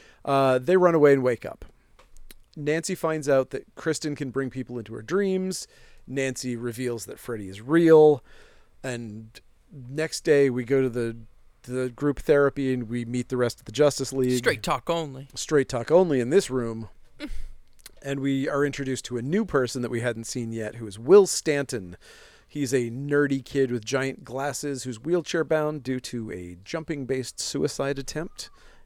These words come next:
Speaker 1: Taryn, our ex-heroin addict who, uh, tried to O D, and her quirk is that she's super shy, and Jennifer is the person who burns herself with cigarettes, and she wants to be a T V star.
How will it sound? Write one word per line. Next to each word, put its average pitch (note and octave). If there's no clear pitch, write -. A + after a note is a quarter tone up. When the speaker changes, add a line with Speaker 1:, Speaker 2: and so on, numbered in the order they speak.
Speaker 1:
Taryn, D3
our A#2+
ex-heroin D3
addict C#3+
who, A#2+
uh, G2+
tried C3
to -
O A2
D, C3
and B2
her A#2
quirk -
is A#2
that C3+
she's B2+
super C3
shy, B2+
and G#2+
Jennifer C3
is A2+
the G#2
person A#2+
who -
burns A2
herself G#2
with G2
cigarettes, C3
and C#3+
she C3+
wants A2+
to B2
be A2+
a G#2+
T -
V F#2
star. -